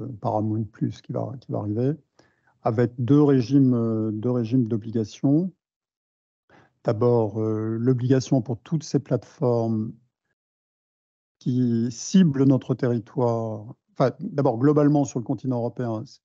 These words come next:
l'obligation pour ces plateformes d'exposer au moins trente pour cent d'œuvres d'origine européenne dans leur catalogue, qui est une mesure de protection, euh, des œuvres européennes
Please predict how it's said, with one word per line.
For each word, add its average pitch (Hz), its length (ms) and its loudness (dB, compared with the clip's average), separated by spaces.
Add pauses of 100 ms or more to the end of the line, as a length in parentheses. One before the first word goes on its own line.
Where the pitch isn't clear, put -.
l'obligation 127 540 -4
pour 127 100 -8
ces 120 140 -10
plateformes 117 500 -8
d'exposer 123 480 -4 (320)
au 151 160 4
moins 151 320 0 (440)
trente - 340 -6
pour - 160 -16
cent 135 240 -6
d'œuvres 117 380 -2
d'origine 117 420 -8
européenne 117 520 -8
dans 120 120 -10
leur 107 100 -10
catalogue, 131 480 -6 (960)
qui - 140 -6
est - 20 0
une 113 100 -2
mesure 117 380 -4
de 107 180 -8 (300)
protection, 123 800 -4 (880)
euh, 131 320 -10
des 123 460 -4
œuvres 113 220 -2
européennes 131 720 -2